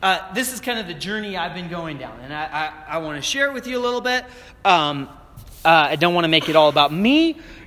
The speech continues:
but this is the journey that we all kind of have to move towards and go down in our own ways if we're o-,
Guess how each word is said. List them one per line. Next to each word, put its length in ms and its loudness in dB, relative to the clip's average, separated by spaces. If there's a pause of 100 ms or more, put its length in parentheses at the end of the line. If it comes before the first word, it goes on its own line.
but 180 2
this 260 0
is 180 -2
the 140 -4
journey 600 -4
that 220 -4
we 200 -8
all 380 -2
kind 240 -8
of 120 -12
have 240 -10
to 140 -14 (140)
move 560 -10
towards 520 -8
and 180 -12
go 300 -4
down 360 -8 (260)
in 180 -2
our 200 0
own 300 -4
ways 360 0 (240)
if 160 0
we're 200 6
o-, 180 -10